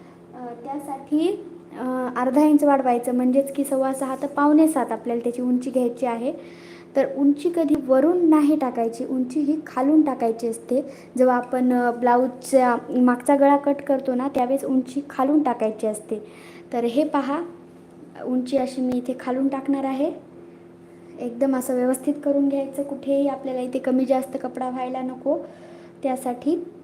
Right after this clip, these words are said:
मग ही अशी उंची मग किती होती आपली, पावणे सहा आपली मेजरमेंट उंची होती आणि आपला अर्धा इंच वाढवल्यामुळं ती झाली आहे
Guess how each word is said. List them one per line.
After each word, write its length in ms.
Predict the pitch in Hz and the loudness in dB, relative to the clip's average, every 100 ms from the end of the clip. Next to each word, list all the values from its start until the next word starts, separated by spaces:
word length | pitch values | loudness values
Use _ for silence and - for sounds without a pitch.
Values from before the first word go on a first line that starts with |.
| - - - - - | -20 -20 -20 -18 -6
मग 120 | 247 | -4
ही 260 | 247 240 269 | -2 0 -2
अशी 220 | 262 277 | 0 -2
उंची 300 | 269 254 285 | 0 -2 -2
मग 160 | 269 254 | -4 -4
किती 220 | 277 285 | -2 2
होती 180 | 285 277 | 2 2
आपली, 320 | 262 277 349 - - - - | -2 -2 -4 -6 -16 -16 -4
पावणे 300 | 254 262 294 | 0 4 4
सहा 340 | 302 277 277 | 4 0 0
आपली 320 | 277 269 269 269 | -2 -2 -2 0
मेजरमेंट 600 | 254 247 269 262 277 277 | 0 2 2 4 4 4
उंची 260 | 254 262 | 0 0
होती 200 | 254 262 | -2 -2
आणि 220 | 277 254 | -2 -2
आपला 320 | 254 254 247 247 | -2 -2 -2 0
अर्धा 240 | 247 285 | 2 6
इंच 220 | 294 285 | 6 6
वाढवल्यामुळं 640 | 277 254 262 254 247 254 247 | 2 2 0 0 0 0 -2
ती 220 | - 277 | -2 -2
झाली 280 | 262 247 247 | -2 -2 -2
आहे 360 | 240 240 339 | 0 0 -2